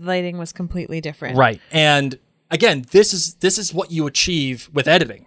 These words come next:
Speaker 2: right? Like,
Speaker 1: Yes.
Speaker 2: what you do is you, uh, uh, in, in large, in large part, what you would do is you would have quick cuts that show the passage of time,
Speaker 1: Mm-hmm.
Speaker 2: or you would do fade, like, uh, uh, fade shots, or you would do dissolves that show the passage of
Speaker 1: Yeah.
Speaker 2: time.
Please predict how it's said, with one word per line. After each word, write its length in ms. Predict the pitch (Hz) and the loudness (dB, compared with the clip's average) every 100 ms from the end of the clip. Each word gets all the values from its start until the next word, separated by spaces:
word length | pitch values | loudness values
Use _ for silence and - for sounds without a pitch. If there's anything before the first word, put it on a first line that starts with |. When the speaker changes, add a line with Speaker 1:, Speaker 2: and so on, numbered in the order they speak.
| _ | _
Speaker 2:
right? 240 | - 127 160 | -10 -8 -4
Like, 180 | 139 | -6
Speaker 1:
Yes. 280 | - - - | -6 -14 -16
Speaker 2:
what 200 | - 143 | -8 -6
you 120 | 139 127 | -4 -2
do 320 | 147 156 151 | 4 4 4
is 180 | 131 120 | 0 -4
you, 300 | 127 120 - _ - | -6 -8 -16 _ -14
uh, 60 | 156 156 147 | -12 -12 -6
uh, 100 | 165 170 - | -6 -4 -4
in, 240 | 151 147 - | -4 -4 -4
in 140 | 160 | -4
large, 500 | 143 156 175 175 - - | 0 2 2 2 -2 -6
in 100 | 139 | 0
large 320 | 165 254 220 | 2 2 2
part, 340 | - 165 165 - _ _ _ | 0 0 0 -6 _ _ _
what 200 | 156 165 | -8 -4
you 160 | 170 | -2
would 140 | 151 135 | -2 -2
do 220 | 151 147 | -2 0
is 120 | 139 | -2
you 60 | 147 | -4
would 80 | 123 | -4
have 220 | 123 120 | -4 -2
quick 240 | - 147 | -4 -4
cuts 340 | - 226 - - | 2 0 0 -2
that 320 | 151 131 - _ _ - - - | 0 0 -2 _ _ -20 -10 -2
show 240 | - 151 | 2 4
the 60 | 139 | 2
passage 420 | 147 131 - 127 | 0 0 -2 -4
of 80 | - | -4
time, 280 | - 143 104 | -2 -2 -4
Speaker 1:
Mm-hmm. 260 | 202 202 190 _ - | -6 -6 -10 _ 6
Speaker 2:
or 380 | 240 190 151 - | 8 8 4 -2
you 160 | - 147 | -2 0
would 140 | 147 | 0
do 180 | 139 147 | -2 -2
fade, 440 | 135 208 196 170 120 | 0 2 4 4 0
like, 220 | 120 - | -6 -6
uh, 180 | 135 127 127 _ _ 247 | -6 -6 -8 _ _ -10
uh, 180 | - 131 | -4 -4
fade 340 | - 208 196 160 | -2 0 0 -2
shots, 480 | 135 104 95 - | -4 -6 -8 -6
or 120 | 127 120 | -4 -4
you 220 | 135 135 | -4 -2
would 300 | 127 127 120 | -2 -4 -6
do 340 | 135 131 131 | -6 -4 -4
dissolves 680 | 123 135 180 180 127 104 113 | -2 0 2 4 2 -2 -8
that 180 | - 131 | -6 -6
show 220 | - 123 | -4 -4
the 80 | 120 | -6
passage 520 | - 107 110 135 123 | -8 -8 -6 -4 -4
of 100 | 139 | -6
Speaker 1:
Yeah. 60 | 208 | -2
Speaker 2:
time. 380 | 190 156 104 | 0 0 -4